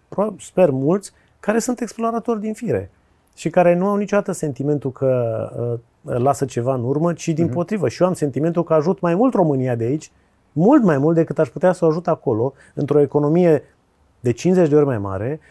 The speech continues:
Speaker 1: și într-o, uh, uh, într-un pas înainte pe care ar putea să-l, uh, folosească o grămadă de români și să facă același lucru dacă au acest imbold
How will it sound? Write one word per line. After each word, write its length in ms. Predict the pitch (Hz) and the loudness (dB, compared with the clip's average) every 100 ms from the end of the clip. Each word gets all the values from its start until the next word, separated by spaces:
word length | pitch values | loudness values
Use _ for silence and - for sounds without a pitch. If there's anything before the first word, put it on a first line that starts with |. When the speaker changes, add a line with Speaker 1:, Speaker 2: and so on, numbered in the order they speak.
| _ | _
Speaker 1:
și 200 | - - | -12 -4
într-o, 500 | 151 147 147 139 127 135 | -2 2 2 2 0 0
uh, 440 | 139 139 127 123 120 _ - | 0 0 2 0 -2 _ -4
uh, 280 | 135 135 139 | 0 0 0
într-un 320 | 151 147 143 139 | -2 -4 -2 0
pas 240 | 175 185 | 0 2
înainte 480 | 185 165 180 196 185 _ _ _ _ - | 0 0 0 -2 -2 _ _ _ _ 0
pe 140 | 175 | 0
care 200 | 175 165 | 4 2
ar 80 | 160 | 2
putea 300 | - 160 233 | 0 0 0
să-l, 340 | - 214 202 | 2 2 4
uh, 240 | 185 175 165 | 4 4 2
folosească 540 | - 170 165 202 - | 2 0 2 -2 -2
o 60 | 190 | 0
grămadă 340 | 156 170 208 | 0 0 0
de 100 | 175 | 0
români 320 | 135 123 135 160 | 0 -2 -2 -6
și 60 | |
să 80 | - | -8
facă 240 | - 160 | -8 -6
același 280 | 156 160 156 | -4 -2 -2
lucru 180 | 175 - | -2 -4
dacă 240 | 139 123 139 | -2 0 0
au 120 | 139 | 0
acest 280 | 123 127 - | 0 -6 -6
imbold 540 | 123 117 135 135 | -6 -2 0 0